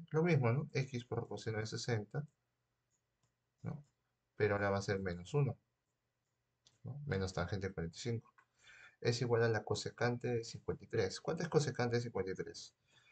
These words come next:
Cosecante sería hipotenusa entre cateto opuesto, que sería cinco, cinco cuartos. Ahí está, cinco cuartos. Entonces, esta es una ecuación, ¿no? Esta es una ecuación, básicamente. Entonces,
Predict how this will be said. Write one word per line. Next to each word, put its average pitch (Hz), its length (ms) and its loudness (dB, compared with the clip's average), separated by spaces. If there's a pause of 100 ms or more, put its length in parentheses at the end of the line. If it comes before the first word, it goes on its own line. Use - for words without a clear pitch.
(220)
Cosecante 117 560 2
sería 113 400 0 (560)
hipotenusa 120 720 -2
entre 117 240 -6
cateto 95 320 -4
opuesto, 117 400 -2
que - 80 -10
sería 104 300 -4
cinco, 110 480 -2 (400)
cinco - 420 -10
cuartos. - 540 -14
Ahí 113 80 -4
está, 143 340 -6 (100)
cinco - 640 -8 (380)
cuartos. - 480 -12 (880)
Entonces, 156 300 0
esta 196 140 -4
es 208 80 -2
una 185 140 2
ecuación, 107 500 4
¿no? 107 120 -4
Esta 147 160 -6
es - 120 -6
una - 160 -2
ecuación, 98 400 -2
básicamente. 98 760 -8
Entonces, 98 920 -10